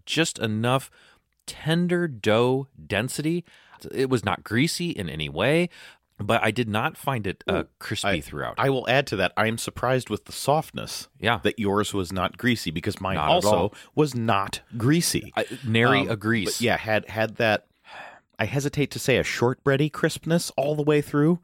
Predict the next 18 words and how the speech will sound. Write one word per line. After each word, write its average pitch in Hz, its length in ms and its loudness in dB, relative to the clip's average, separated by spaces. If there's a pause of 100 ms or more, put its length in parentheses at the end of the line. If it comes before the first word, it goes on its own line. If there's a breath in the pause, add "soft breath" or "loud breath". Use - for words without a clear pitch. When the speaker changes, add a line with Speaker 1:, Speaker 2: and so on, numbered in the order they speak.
(160 loud breath)
Speaker 2:
But 165 80 -6
Speaker 1:
Really? 269 360 4
Speaker 2:
you 78 100 4
were, 131 100 2
you 127 180 -4
were 110 140 -2
very 110 440 0
aware 113 340 4
of, 104 80 2 (240 loud breath)
in 139 180 2
the 117 100 4
best 123 400 0
possible 151 600 0
way, 160 360 4
Speaker 1:
Yeah. 277 280 4 (200 loud breath)
Speaker 2:
flour 117 540 2
and 110 140 -6
fat. - 400 -4